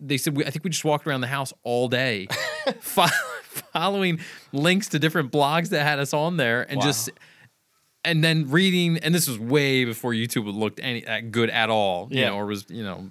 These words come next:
Speaker 1: working well. And they, and people were just hitting it up. Like,
Speaker 2: Yeah.
Speaker 1: it was, it was mind-boggling. Yeah, you gotta watch that documentary.
Speaker 2: That's cool.
Speaker 1: It's, those guys are, they're, they're,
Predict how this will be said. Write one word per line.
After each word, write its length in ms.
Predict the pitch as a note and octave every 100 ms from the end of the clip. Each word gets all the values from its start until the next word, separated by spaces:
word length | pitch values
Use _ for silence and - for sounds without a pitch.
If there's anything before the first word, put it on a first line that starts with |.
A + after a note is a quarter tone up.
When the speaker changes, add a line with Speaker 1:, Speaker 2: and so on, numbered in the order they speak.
| - -
Speaker 1:
working 420 | A2+ A#2 A#2 G2
well. 280 | F#2 F2+ - - _ _ -
And 120 | B2+
they, 200 | B2+ A#2+
and 200 | B2+ A#2+
people 200 | C3 B2
were 120 | A#2 G2+
just 160 | G2+
hitting 160 | A#2 G#2+
it 60 | F#2+
up. 260 | G2 -
Like, 120 | F#2+
Speaker 2:
Yeah. 100 | A#2+ A#2
Speaker 1:
it 40 |
was, 100 | F#2+
it 80 | G2+
was 140 | F#2+
mind-boggling. 480 | F2+ F#2 F#2+ F2+ F2
Yeah, 100 | B2+
you 80 | A2+
gotta 140 | B2 G#2+
watch 160 | G2+
that 120 | A2 F#2
documentary. 560 | F2+ F#2 F2+ F2+ F2
Speaker 2:
That's 200 | A#2 A2+
cool. 260 | - A2 G2+ _ _ _ -
Speaker 1:
It's, 180 | A2+ -
those 280 | A#2 A2+ A2
guys 260 | G#2 F#2
are, 120 | F#2+
they're, 240 | - G2 D#2+
they're, 400 | F#2+ F#2+ F#2 F#2